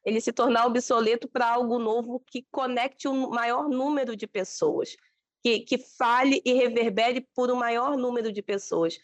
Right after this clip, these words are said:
e não simplesmente a transformação por transformação sem impacto positivo. E a gente vai ver que tudo hoje, é, até mesmo no nosso dia a dia, enquanto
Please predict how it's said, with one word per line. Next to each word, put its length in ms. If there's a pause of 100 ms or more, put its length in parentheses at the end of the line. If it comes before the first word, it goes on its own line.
(240)
e 80
não 160
simplesmente 600
a 60
transformação 760
por 200
transformação 840 (380)
sem 240
impacto 500
positivo. 720 (120)
E 80
a 60
gente 180
vai 160
ver 160
que 160
tudo 420
hoje, 480 (340)
é, 640
até 320
mesmo 440
no 120
nosso 300
dia 200
a 40
dia, 400
enquanto 960